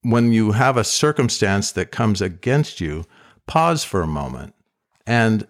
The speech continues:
let the Holy Spirit, and talk to the Holy Spirit. The most important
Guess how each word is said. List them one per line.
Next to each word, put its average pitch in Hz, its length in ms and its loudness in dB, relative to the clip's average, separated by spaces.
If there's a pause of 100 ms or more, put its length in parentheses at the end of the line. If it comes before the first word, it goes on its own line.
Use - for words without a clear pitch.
(100)
let 127 260 2
the 143 120 2
Holy 143 260 2
Spirit, 143 420 0
and 110 240 0
talk - 360 -4
to 131 80 -2
the 117 100 -2
Holy 110 220 -4
Spirit. 107 500 -4 (300)
The 131 80 0
most 175 260 2
important 151 760 -2